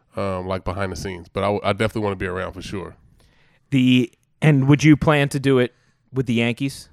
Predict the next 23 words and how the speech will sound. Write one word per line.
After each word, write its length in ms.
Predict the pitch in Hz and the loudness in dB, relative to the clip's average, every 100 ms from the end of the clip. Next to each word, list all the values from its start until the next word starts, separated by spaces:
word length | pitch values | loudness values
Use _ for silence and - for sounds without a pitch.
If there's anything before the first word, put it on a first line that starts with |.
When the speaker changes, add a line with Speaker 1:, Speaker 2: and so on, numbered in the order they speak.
| _ | _
Speaker 1:
Yeah. 340 | 110 139 147 90 | -6 -2 -2 -2
Speaker 2:
Yeah, 200 | 107 104 98 | -2 0 2
Speaker 1:
Oh, 60 | |
Speaker 2:
okay, 100 | 117 101 | 2 2
Speaker 1:
yeah, 60 | |
nowhere 320 | 104 - 98 92 | 4 4 4 0
Speaker 2:
yeah. 60 | |
Speaker 1:
else. 180 | 87 - | -4 4
Speaker 2:
Okay, 280 | 180 196 185 | 8 10 10
Speaker 1:
I 20 | |
mean, 160 | 175 175 | 10 10
Speaker 2:
good. 20 | |
Speaker 1:
I 120 | 156 143 | 10 6
guess 180 | 180 | 4
the 80 | 160 | 4
only 160 | 160 156 | 4 4
other 140 | 156 | 4
place 220 | 151 156 151 | 2 0 2
it 40 | |
would 140 | 151 143 | -2 0
be 120 | 151 | -2
was 140 | 135 | -2
Cleveland, 400 | - 120 117 127 | -2 -2 -2 -8